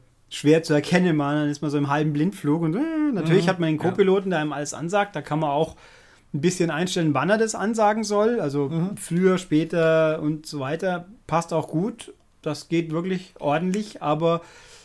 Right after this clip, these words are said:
Speaker 1: trotzdem
Speaker 2: Der macht schon einen guten Job,
Speaker 1: Ja,
Speaker 2: der
Speaker 1: eine
Speaker 2: Beifahrer.
Speaker 1: Kurskenntnis zu haben, ist doch sinnvoll. Oh ja, das ist jetzt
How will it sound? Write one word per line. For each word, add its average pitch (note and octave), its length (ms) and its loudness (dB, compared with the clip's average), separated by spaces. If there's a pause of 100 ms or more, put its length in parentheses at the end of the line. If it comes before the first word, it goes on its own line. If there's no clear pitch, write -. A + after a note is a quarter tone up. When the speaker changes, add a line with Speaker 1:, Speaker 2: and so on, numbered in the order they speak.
(200)
Speaker 1:
trotzdem F3 720 2 (420)
Speaker 2:
Der B2+ 80 -4
macht A#2+ 140 -8
schon C#3 120 -2
einen B2 40 -10
guten B2+ 180 -4
Job, - 200 -8
Speaker 1:
Ja, E3 180 -2
Speaker 2:
der - 60 -14
Speaker 1:
eine F3+ 80 -12 (100)
Speaker 2:
Beifahrer. - 140 -10
Speaker 1:
Kurskenntnis F#3+ 540 0
zu E3 120 0
haben, E3+ 240 4
ist - 140 -8
doch D#3+ 120 0
sinnvoll. D#3+ 280 -6
Oh C3+ 120 -2
ja, C3 100 -4
das C3 160 -8
ist C3+ 120 -10
jetzt - 260 -10